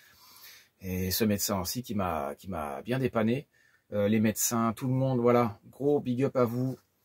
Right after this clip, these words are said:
grosse bise à vous. Vraiment, vous êtes vraiment là pour les gens. Donc, je voulais encore vous remercier. Donc, merci à tous pour m'avoir filé un petit coup de pouce, m'avoir fait, euh, ravoir un peu le sourire, même si, voilà, j'ai encore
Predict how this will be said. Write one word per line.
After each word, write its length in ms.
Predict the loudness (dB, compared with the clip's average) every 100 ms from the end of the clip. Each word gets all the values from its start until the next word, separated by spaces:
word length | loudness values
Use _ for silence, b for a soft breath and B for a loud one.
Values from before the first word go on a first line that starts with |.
| _ _
grosse 240 | 0 2
bise 220 | 2 6
à 80 | 6
vous. 260 | 6 2 -2 _ _ -8
Vraiment, 380 | -2 0 2
vous 160 | 0 -2
êtes 160 | -4 -2
vraiment 320 | 0 2 2
là 120 | 2
pour 220 | 0 0
les 100 | 2
gens. 280 | 4 2 0 _ _ _ b b b b b -4
Donc, 100 | -2
je 60 |
voulais 220 | 4 4 4
encore 380 | 0 2 2 2
vous 180 | 2 4
remercier. 400 | 4 0 -8 -12 -12
Donc, 140 | -8 0
merci 360 | 0 2 2 2
à 100 | 2
tous 320 | 4 2 2
pour 140 | 0
m'avoir 260 | 4 4 4
filé 240 | 6 8
un 100 | 8
petit 160 | 4 -6
coup 120 | -10
de 60 | -4
pouce, 340 | 0 0 -2 b b b b b 2
m'avoir 260 | 6 6
fait, 300 | 4 4 6
euh, 340 | 6 6 4 0 -6 -12 -14 2
ravoir 340 | 4 6 6
un 40 | 4
peu 120 | -2
le 40 |
sourire, 380 | 0 2 4 4
même 180 | 2 -2
si, 260 | -2 -2
voilà, 300 | 2 4 4
j'ai 140 | 2 -2
encore 260 | -6 -12